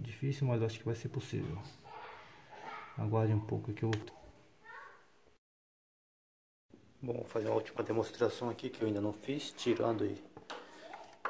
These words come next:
recolocando o jump no lugar. O jump agora aqui, vocês podem ver. É, não vai focalizar não, né? Aí, essa abinha aqui é do jump.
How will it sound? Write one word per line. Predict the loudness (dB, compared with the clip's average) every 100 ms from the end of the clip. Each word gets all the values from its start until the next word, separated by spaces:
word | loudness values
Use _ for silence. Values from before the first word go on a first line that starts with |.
| -4 0
recolocando | 2 8 8 6 2 2
o | 4
jump | 4 2 2
no | 0
lugar. | 4 6 6 6 -2 -12 -14 -14 -18 -20 -18 -16 -14 -14 -14 -12 -14 -12 -4
O | -4
jump | -2 -6 -6
agora | -6 -2 -2
aqui, | -2 -6 -8 -10 -14 -12
vocês | -10 -10
podem | -8 -8 -8
ver. | -2 0 0 -2 -18 -20 -20 -20 -20 -20 -20 -20 -20 -20 -20 -20 -20 -20 -20 -20 -20 -20 -20 -20 -20 -20 -20 -20 -14
É, | -10 -8
não | -8 -10 -12
vai | -12 -10
focalizar | -8 -8 -8 -8
não, | -8 -6 -6
né? | -8 -8 -14 -20 -20 -20 -18 -16 -14 -8
Aí, | -2 -2 -2 -10 -20 -20 -20 -20 -20 -20 -20 -20 -20 -20 -20 -18
essa | -10 -4
abinha | -4 -4 -6
aqui | -4
é | -4
do | -2
jump. | 0 0 2 0